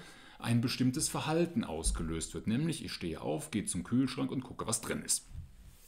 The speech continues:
Dasjenige, was diese Funktion erfüllt, bei leerem Magen dieses und jenes Verhalten, also zum Kühlschrank zu gehen, auszulösen, das nennen wir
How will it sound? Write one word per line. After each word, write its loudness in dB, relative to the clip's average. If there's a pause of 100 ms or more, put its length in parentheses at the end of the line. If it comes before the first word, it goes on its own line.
(1300)
Dasjenige, 8 (320)
was 4
diese 2
Funktion 4
erfüllt, 2
bei 4
leerem 8
Magen 2
dieses 0
und 4
jenes 4
Verhalten, 0
also -4
zum -10
Kühlschrank 0
zu -4
gehen, 4
auszulösen, 0
das 4
nennen 6
wir 4